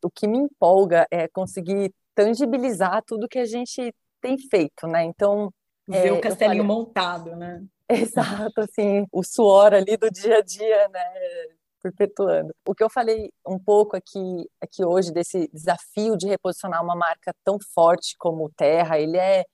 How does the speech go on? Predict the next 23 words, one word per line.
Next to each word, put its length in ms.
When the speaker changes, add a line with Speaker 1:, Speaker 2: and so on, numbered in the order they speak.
Speaker 1:
é 100
muito 420
desafiador, 760
mas 400
toda 220
vez 180
que 80
você 280
tem 320
a 100
oportunidade 1000
de 180
iniciar 680
algo 520
ou 300
de 400
reconstruir 880
algo, 480
né, 160
que 420
esse 220
é 60
o, 260